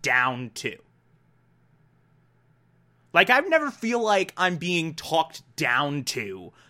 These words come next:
by Carl Sagan, even though he is very much simplifying a lot of this stuff and very much rephrasing it in ways that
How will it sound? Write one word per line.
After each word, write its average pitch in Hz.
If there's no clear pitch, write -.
by 135
Carl 135
Sagan, 127
even 143
though 131
he 127
is 117
very 156
much 135
simplifying 117
a 107
lot 110
of 110
this 107
stuff 147
and 139
very 147
much 131
rephrasing 147
it 117
in 131
ways 117
that 113